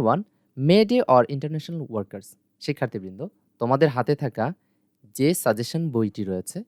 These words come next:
অর্থাৎ যে গ্রামাটিক্যাল বইটি রয়েছে তোমরা মডেল কোশ্চেনের জন্য পড়ছো, সেই বইটি থেকে এই টপিকগুলো খুঁজে খুঁজে বের করে পড়ে নিবে, কোনো অংশে বাদ দিবে না। Number two, twenty-six March, our Independence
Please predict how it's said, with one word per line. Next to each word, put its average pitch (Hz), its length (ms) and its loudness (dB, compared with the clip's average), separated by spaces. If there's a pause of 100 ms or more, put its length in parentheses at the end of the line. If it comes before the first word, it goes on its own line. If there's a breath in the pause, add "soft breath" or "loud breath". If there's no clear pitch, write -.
(240)
অর্থাৎ 110 280 -6 (460)
যে 147 160 4
গ্রামাটিক্যাল 151 460 2 (100)
বইটি 110 320 0
রয়েছে 98 320 -6
তোমরা 101 240 -10
মডেল 104 220 -6
কোশ্চেনের 139 320 -4
জন্য 113 120 -4 (100)
পড়ছো, 110 380 4 (640)
সেই 226 240 4
বইটি 135 280 6
থেকে 110 160 -8 (340)
এই 226 160 4
টপিকগুলো 131 460 2
খুঁজে 127 220 -2
খুঁজে 135 220 0
বের 104 160 2
করে 107 160 -4
পড়ে 104 200 -2
নিবে, 92 180 -16 (640)
কোনো 175 260 2
অংশে 143 260 0
বাদ 104 120 4 (100)
দিবে 101 220 -6
না। 123 60 -16 (560)
Number 170 200 4 (100)
two, 117 120 0 (680)
twenty-six 233 360 0 (200)
March, 127 220 2 (320)
our 117 120 4 (140)
Independence 110 520 -6